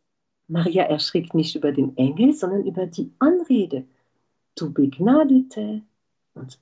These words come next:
der Herr ist mit dir." Wieso denn? Wir können davon ausgehen, dass Maria die Heilige Schrift sehr gut kannte. Das merkt man, ne, wenn sie zum Beispiel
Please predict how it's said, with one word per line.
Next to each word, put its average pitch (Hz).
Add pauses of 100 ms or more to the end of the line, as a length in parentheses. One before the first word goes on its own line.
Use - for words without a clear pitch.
der -
Herr 160
ist -
mit 277
dir." 170 (800)
Wieso 339
denn? 170 (920)
Wir 262
können 311
davon 262
ausgehen, 214
dass 214
Maria 262
die 233
Heilige 226
Schrift -
sehr 202
gut 202
kannte. 160 (380)
Das 214
merkt 175
man, 147
ne, 226
wenn 180
sie 180
zum 170
Beispiel 170